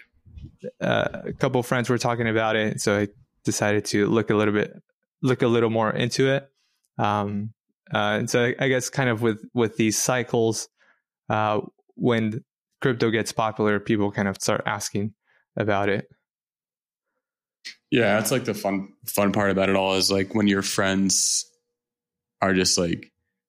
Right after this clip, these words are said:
Speaker 2: talking about it, getting all jazzed up and saying, "Oh, look, I made ten dollars today," or, I mean, <laughs> like, they're just, like, bragging about,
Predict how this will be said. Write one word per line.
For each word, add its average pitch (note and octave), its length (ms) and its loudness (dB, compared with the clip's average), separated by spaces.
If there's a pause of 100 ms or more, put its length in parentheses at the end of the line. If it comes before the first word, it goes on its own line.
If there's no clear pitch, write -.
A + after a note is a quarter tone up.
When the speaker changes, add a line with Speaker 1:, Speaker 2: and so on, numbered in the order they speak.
(140)
Speaker 2:
talking A#2 300 2
about A2 280 2
it, G#2+ 60 2
getting G2 220 2
all F#2+ 160 0
jazzed G2+ 440 0
up G#2 260 0
and F#2 120 2
saying, G#2 240 0
"Oh, A#2+ 100 2
look, C3 180 2
I A#2 60 2
made A2+ 380 2 (460)
ten B2+ 160 2
dollars A2 540 2
today," F#2 320 2
or, F2 80 0
I F2 60 0
mean, F#2+ 200 2
<laughs> - 60 0
like, G#2+ 160 0 (560)
they're G#2+ 160 2
just, G2+ 160 0
like, G2 160 2 (200)
bragging G2+ 360 2
about, F#2+ 320 0